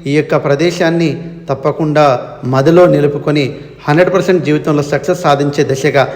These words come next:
మన ప్రయాణం ఉండాలని మనస్ఫూర్తిగా కోరుకుంటాము. ఎందుకో కానీ నాకైతే ఈ ప్రదేశాన్ని చూసినప్పుడు శ్రమ,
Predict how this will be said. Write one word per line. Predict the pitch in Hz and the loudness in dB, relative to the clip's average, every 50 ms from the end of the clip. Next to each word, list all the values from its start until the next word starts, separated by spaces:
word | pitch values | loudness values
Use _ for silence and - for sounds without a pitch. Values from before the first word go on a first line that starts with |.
| - - - - | -12 -14 -8 -4
మన | 139 139 | -4 -2
ప్రయాణం | 135 139 139 131 131 147 170 208 214 190 | -2 0 0 2 4 4 4 6 6 4
ఉండాలని | 175 160 147 151 147 143 143 143 139 | 4 4 4 4 4 4 4 2 0
మనస్ఫూర్తిగా | 127 127 131 131 - - - 127 - 143 135 | -2 -2 -4 -4 -6 -6 -6 -4 0 0 -2
కోరుకుంటాము. | 135 - 135 127 127 123 - 127 120 117 123 113 113 113 107 110 - - - - - - 131 | 0 0 -2 0 0 -2 -2 -4 -4 -4 -4 -4 -4 -6 -8 -10 -14 -20 -20 -20 -10 -6 -4
ఎందుకో | 127 135 151 147 - 160 156 | -2 -2 -2 0 2 4 4
కానీ | 139 135 135 139 160 196 175 - - - - - - - | 4 4 4 4 4 2 0 -2 -6 -10 -14 -14 -10 -6
నాకైతే | 123 123 120 127 127 127 - - 175 170 147 127 143 196 - - - - _ _ - | -4 -4 -2 0 0 -2 0 0 0 2 2 2 2 0 -2 -6 -12 -16 _ _ -2
ఈ | 180 190 | -2 0
ప్రదేశాన్ని | - 180 - 127 147 175 165 175 185 165 165 160 151 - - 160 | 2 2 2 4 4 2 4 4 2 2 2 0 0 0 0 0
చూసినప్పుడు | 156 - - 160 147 139 - 175 208 247 214 - - - - - - - - - | 0 0 0 0 0 0 0 2 2 2 2 0 -2 -6 -10 -14 -18 -18 -12 -2
శ్రమ, | - 156 156 151 156 151 147 160 196 | 2 2 4 4 4 4 2 2 0